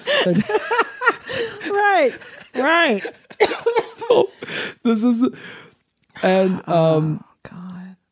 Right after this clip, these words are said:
Speaker 1: you know, the, the owner, manager comes up and goes, you know, "We'll wait till the game's over and then we'll turn all the T Vs off." We're like, "Phew,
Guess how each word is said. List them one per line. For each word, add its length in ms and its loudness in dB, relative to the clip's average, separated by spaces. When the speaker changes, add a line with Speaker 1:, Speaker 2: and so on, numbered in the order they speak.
Speaker 1:
you 120 2
know, 100 4
the, 220 2
the 160 -2
owner, 320 2
manager 420 2
comes 220 -2
up 200 2
and 100 -2
goes, 160 -2
you 60 -2
know, 60 0
"We'll 100 0
wait 180 2
till 120 4
the 100 4
game's 360 0
over 480 2
and 140 0
then 320 -2
we'll 100 2
turn 180 4
all 80 4
the 80 4
T 220 0
Vs 200 -2
off." 300 -2
We're 80 -2
like, 140 -4
"Phew, 200 -8